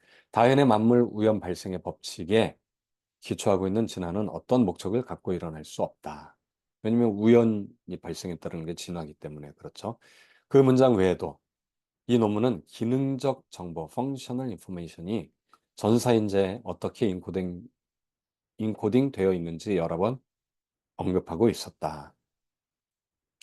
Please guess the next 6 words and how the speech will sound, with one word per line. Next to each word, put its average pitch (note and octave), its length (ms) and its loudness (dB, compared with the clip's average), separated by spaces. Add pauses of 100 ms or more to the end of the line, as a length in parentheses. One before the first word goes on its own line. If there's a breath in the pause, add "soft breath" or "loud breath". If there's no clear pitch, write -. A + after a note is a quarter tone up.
(380)
유전자 B2 360 8
안에 A2+ 220 6
있는 G#2+ 340 4
어떤 F#2 400 -4
기능적 G#2 500 4
정보가, F2+ 1600 -4